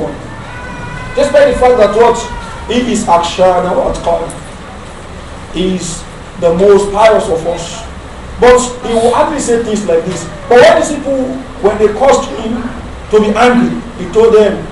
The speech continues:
"Inni la atqakum, akhshakum lillah wa atqakum lah. I fear Allah more than you people. So inni asawm wa uftir, I will fast,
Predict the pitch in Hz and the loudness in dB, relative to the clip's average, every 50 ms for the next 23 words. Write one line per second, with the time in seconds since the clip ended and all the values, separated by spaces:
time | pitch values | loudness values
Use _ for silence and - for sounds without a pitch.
0 | - - 202 233 247 240 240 214 208 208 208 220 247 247 240 214 185 185 185 - | -6 -2 -2 0 0 0 -2 -2 0 0 0 0 2 2 4 4 4 2 0 -2
1 | - - 226 262 277 269 - - - - - - - 196 - - 254 - 247 247 | -2 0 2 2 4 2 2 0 -4 -4 -2 0 0 0 2 2 4 4 4 2
2 | 240 226 226 233 226 233 254 277 294 285 - - - - - - 247 240 233 - | -2 -2 -2 -2 0 2 2 2 2 2 0 -4 -8 -12 -6 -4 -4 -4 -2 -2
3 | - 214 196 190 165 160 151 - 180 160 - - - - - - - - - - | 0 0 0 0 -2 -6 -8 -8 -10 -12 -12 -14 -14 -14 -14 -14 -14 -14 -10 -2
4 | - 220 233 226 226 - 294 311 277 262 247 233 233 240 240 233 226 220 220 202 | 0 2 2 2 0 0 2 4 4 4 4 4 4 4 4 4 4 2 2 2
5 | 202 196 190 196 202 202 202 196 190 - - 156 160 160 - - - - - - | 0 0 0 -2 -4 -4 -4 -4 -6 -6 -6 -8 -8 -10 -12 -14 -14 -16 -16 -16
6 | - - - - - - - - - - - - - - - 196 196 214 214 214 | -16 -16 -16 -16 -14 -14 -16 -16 -16 -16 -16 -16 -14 -6 -4 -2 -2 0 0 0
7 | 196 202 196 190 190 190 185 185 170 165 160 160 180 208 233 240 240 - 202 185 | 0 2 2 2 2 2 0 0 -2 -2 0 2 4 6 8 8 6 6 6 4
8 | 170 170 170 170 170 - 233 240 247 240 240 - - - - - - - - - | 4 2 2 -2 0 4 4 6 6 4 2 -2 -8 -12 -14 -14 -16 -16 -16 -16
9 | - - - - - - - - - - - - - - 156 160 165 165 165 - | -16 -16 -14 -14 -14 -16 -16 -16 -16 -16 -14 -12 -4 0 2 4 4 2 0 0
10 | - 285 - 254 254 - - - - | 0 2 2 2 2 0 -4 -8 -12